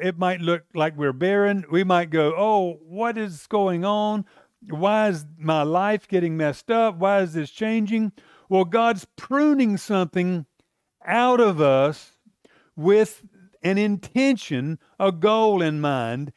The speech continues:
And that's what he said in John fifteen is, he says, "I am pruning you," or "I'll prune you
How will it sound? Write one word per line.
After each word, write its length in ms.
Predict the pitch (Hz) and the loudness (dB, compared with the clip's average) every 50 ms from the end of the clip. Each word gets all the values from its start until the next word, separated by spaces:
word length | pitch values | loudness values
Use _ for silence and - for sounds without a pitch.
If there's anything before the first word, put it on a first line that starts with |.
| _ _ _ _ - | _ _ _ _ -6
And 220 | 196 165 160 160 | -4 -2 -2 0
that's 400 | 160 208 233 233 214 - - - | 2 2 2 2 -2 -6 -12 -10
what 220 | 208 175 185 190 180 | -4 -2 -2 0 0
he 200 | 196 247 269 247 | 0 0 0 0
said 320 | - - 202 180 170 165 | 0 0 2 2 2 2
in 300 | 160 156 151 151 156 156 151 | 0 -2 -4 -4 -8 -12 -8
John 320 | 135 160 180 170 170 170 | -2 0 0 0 0 -2
fifteen 540 | 160 - 185 175 160 - - 233 240 226 202 | -2 -2 -2 -2 -2 -4 -6 -6 -4 -2 -2
is, 320 | 190 180 175 170 - - _ _ _ _ _ _ _ _ _ _ _ _ _ _ _ _ - 190 156 156 226 - - - - - _ _ _ _ - | 0 0 0 -2 -4 -10 _ _ _ _ _ _ _ _ _ _ _ _ _ _ _ _ -20 -20 -20 -20 -20 -20 -20 -20 -20 -20 _ _ _ _ -6
he 140 | - - 196 | -2 -2 -2
says, 320 | - - 214 202 180 170 - | 2 2 2 2 2 0 0
"I 160 | 165 170 175 175 165 165 - | 0 2 2 2 2 -2 -4
am 240 | 175 175 170 160 160 | -2 -2 -2 -2 -4
pruning 720 | - _ - _ - 233 254 277 285 285 277 269 226 185 | -6 _ -20 _ -4 -2 2 4 4 4 4 2 0 0
you," 260 | 170 160 156 160 156 | 0 0 2 2 4
or 80 | 156 151 | 4 4
"I'll 160 | 156 151 156 | 4 2 0
prune 460 | 151 - - - 262 294 294 285 262 | -2 -4 -6 -2 0 2 2 2 2
you 320 | 214 175 156 151 160 170 | 0 0 0 0 -2 -4